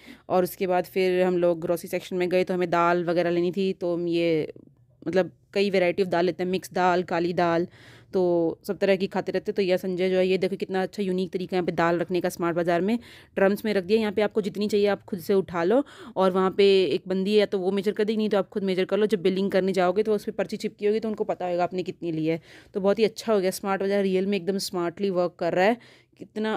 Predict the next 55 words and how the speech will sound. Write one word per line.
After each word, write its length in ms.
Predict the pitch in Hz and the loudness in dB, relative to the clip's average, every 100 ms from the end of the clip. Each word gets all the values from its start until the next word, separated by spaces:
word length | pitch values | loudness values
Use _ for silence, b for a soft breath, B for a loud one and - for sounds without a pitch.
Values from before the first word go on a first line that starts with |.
| - | -6
अच्छे 220 | - 220 | -10 -4
तरीके 340 | 196 190 165 | -2 -2 -2
से 140 | 202 208 | 0 2
ये 220 | 196 196 | 4 4
अपना 260 | 190 190 190 | 2 0 0
जो 160 | 190 190 | 2 2
आपको 220 | 185 190 | 0 -2
चाहिए 180 | 185 175 | -2 -2
ले 120 | 175 | 0
लो। 100 | 185 | 0
ये 140 | 196 | -2
सारा 260 | 190 180 180 | -2 0 0
हमारा 220 | 185 175 | 2 0
ग्रोसरी 320 | 170 165 165 175 | 0 -2 -2 -4
का 80 | |
सामान 300 | 180 175 170 | -2 -2 -2
था, 80 | 175 | -2
छोले 340 | 185 180 170 175 | -4 -4 -2 0
वगैरह, 280 | 175 170 175 | 2 2 0
दाल 320 | 170 170 175 | 0 0 0
वगैरह, 380 | 175 175 180 190 B B B - | 0 2 2 0 B B B -4
और 140 | 180 | -4
बच्चों 340 | 170 175 - 185 | -2 -6 -4 -4
का 140 | 180 | -4
जो 160 | 180 175 | -4 -2
भी 120 | 185 180 | -2 -4
सॉस 360 | 165 170 180 - | -4 -4 -4 -4
वॉस 280 | 175 180 185 | -2 -2 -2
जो 120 | 185 | -4
इनको 200 | 180 170 | -4 -6
चाहिए 200 | 185 175 | -4 -4
था, 180 | 175 202 | -2 0
रिफाइन 420 | 185 180 170 180 | 0 -2 -2 -2
वगैरह, 240 | 180 175 185 | 0 2 2
ये 120 | 175 | 0
सब 160 | 165 160 | -2 -6
थे। 60 | 202 | -4
यूनू 340 | 185 180 180 | -2 -2 -2
जो 100 | 180 | 0
है 60 | 180 | 0
वो 60 | |
मस्ती 280 | 170 165 196 | 0 -4 -6
कर 80 | 180 | -2
रहा 100 | 190 | -2
था, 40 | |
त्रिशु 280 | 185 160 190 | -2 -8 -6
जो 140 | 175 175 | -2 0
है 140 | 175 | 0
वो 160 | 175 175 | 0 0
पापा 280 | 180 170 | -2 -4
की 140 | 175 185 | -6 -6
हेल्प 220 | 170 170 | -6 -4
करा 180 | 180 175 | -4 -2
रहा 120 | 175 | -2
था, 180 | 214 | 0